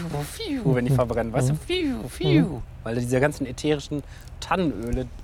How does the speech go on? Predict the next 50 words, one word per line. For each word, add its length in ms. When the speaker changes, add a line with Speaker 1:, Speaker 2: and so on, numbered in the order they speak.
Speaker 1:
die 100
da 160
wahrscheinlich 360
noch 120
drinne 280
waren. 220
Speaker 2:
Ich 80
Speaker 1:
Dann 100
Speaker 2:
dachte, 140
das 60
sind 140
die 60
Laser, 380
die 120
die 180
Tannen 160
Speaker 1:
Ja, 60
Speaker 2:
haben. 60
Speaker 1:
wahrscheinlich. 440
Von 160
den 80
Echsenmenschen. 520
Die 60
haben 120
so 100
Speaker 2:
Ja, 140
Speaker 1:
extra 240
hier 80
Speaker 2:
ja. 60
Speaker 1:
überall 160
eingebaut 520
und 80
so, 180
ja. 160
<laughs> 720
Warte 140
mal, 60
ich 80
hatte 120
mir 100
noch 140
was 140
aufgeschrieben. 420
Wir 80
haben 120
nämlich 200
wieder 140
vom 160
weiblichen 320
Superfan 580